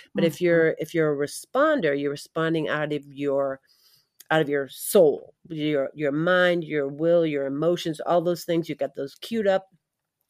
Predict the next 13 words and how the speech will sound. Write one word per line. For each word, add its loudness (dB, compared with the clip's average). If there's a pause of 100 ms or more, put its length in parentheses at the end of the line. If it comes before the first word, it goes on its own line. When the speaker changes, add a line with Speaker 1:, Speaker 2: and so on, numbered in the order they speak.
(140)
Speaker 1:
You 4
thought -2
this 0
through 2
and -2
you're -4
responding -2 (280)
versus 0
Speaker 2:
Mm-hmm. -10
Speaker 1:
reacting -8 (160)
to -6
life. -8
Speaker 2:
Mm-hmm. -8